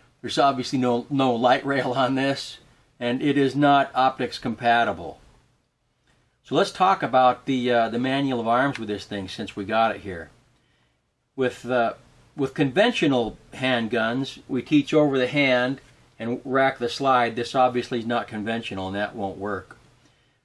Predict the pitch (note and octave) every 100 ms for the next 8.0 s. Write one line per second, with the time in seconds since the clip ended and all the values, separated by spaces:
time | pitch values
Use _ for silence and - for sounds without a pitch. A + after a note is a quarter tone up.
0 | _ _ - - - C#3 C3 A#2 C3 -
1 | A#2+ B2+ D3 B2+ G#2+ - G#2+ G#2+ A2+ G2
2 | G#2+ _ - A#2+ G#2 - C#3+ A2+ A2 F#2+
3 | A#2+ A#2 G#2 B2+ A#2 - B2 A2 A2+ A#2
4 | - B2+ C3 A2+ G2+ G2 G2 G#2 G2 G2
5 | F#2+ G3+ - _ _ _ _ _ _ _
6 | - A2+ A#2+ - - C3+ B2+ B2+ A2+ -
7 | - - - G#2+ A2 G#2 F#2 A2 F#2 D#2+